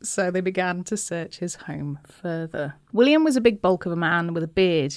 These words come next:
who always wore overalls. He was a part-time shop teacher at the local high school, which is, like, woodworking and stuff,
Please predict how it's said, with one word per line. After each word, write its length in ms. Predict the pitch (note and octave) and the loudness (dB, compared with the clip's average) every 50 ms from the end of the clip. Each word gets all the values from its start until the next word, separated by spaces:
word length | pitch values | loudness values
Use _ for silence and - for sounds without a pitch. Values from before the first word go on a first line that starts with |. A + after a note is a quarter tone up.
| - - | -8 -4
who 120 | E3+ D#3 | -4 -4
always 500 | - - E3 F3 F3+ F#3 G3 G#3 - - | -2 0 0 2 4 4 2 2 0 -4
wore 300 | - C3 C#3+ C#3+ C#3 C#3 - | -6 -4 -4 -2 -4 -4 -2
overalls. 640 | - E3+ F#3+ F3+ D#3+ D#3 C3+ C3+ C3+ - - - - _ _ _ _ _ _ _ _ _ _ _ | 0 2 2 2 2 0 -2 -2 -6 -8 -10 -14 -18 _ _ _ _ _ _ _ _ _ _ _
He 80 | - F3+ | 2 2
was 80 | F#3 | 2
a 40 | F3+ | 2
part-time 460 | F3+ - A#3 A3+ - - - G3 F#3 F#3+ | 2 2 2 2 2 0 -2 -2 -4 -4
shop 280 | - - A3+ A3+ - | -2 -2 -2 -2 -2
teacher 480 | - - G3 F#3+ - - F3+ F3 F3 - | -4 -4 -4 -4 -4 -4 -4 -2 -2 -4
at 80 | - D3 | -6 -8
the 60 | - | -6
local 320 | D3+ D3+ D3+ D3 - D#3 D3+ | -6 -6 -6 -6 -8 -10 -10
high 260 | C#3+ - G3+ F#3 F#3 | -6 -4 -4 -2 -2
school, 460 | F3+ - - E3 E3 D#3+ D#3+ D#3+ D#3 - _ | -4 -6 -4 -2 -2 -2 -2 -4 -6 -8 _
which 260 | - D#3+ - - - - | -10 -10 -10 -10 -10 -10
is, 160 | C#3+ C#3+ - _ _ _ | -10 -12 -12 _ _ _
like, 160 | - D3 - - _ | -10 -8 -8 -10 _
woodworking 680 | - C#3+ D#3 D3 D3 D3 D#3 C#3+ C#3+ - - D#3 - C#3+ | -8 -6 -6 -4 -4 -4 -4 -4 -4 -6 -8 -8 -8 -6
and 160 | D3 D3+ - | -8 -10 -10
stuff, 340 | - - - - D3 - | -10 -8 -8 -8 -8 -10